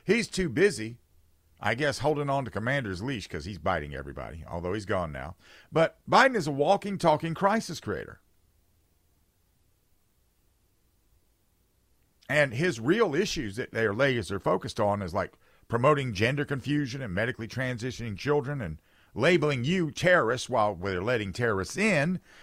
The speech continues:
and, uh, protecting Hunter Biden and cen-, censoring dissent. Of course,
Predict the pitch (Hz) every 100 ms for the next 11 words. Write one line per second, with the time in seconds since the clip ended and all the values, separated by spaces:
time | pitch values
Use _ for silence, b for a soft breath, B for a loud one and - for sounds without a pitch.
0 | B - 170 202 208 196 190 - 143 131
1 | 107 95 85 87 80 85 135 139 127 117
2 | 95 80 78 - - 76 69 - 71 -
3 | 69 - 107 98 85 107 95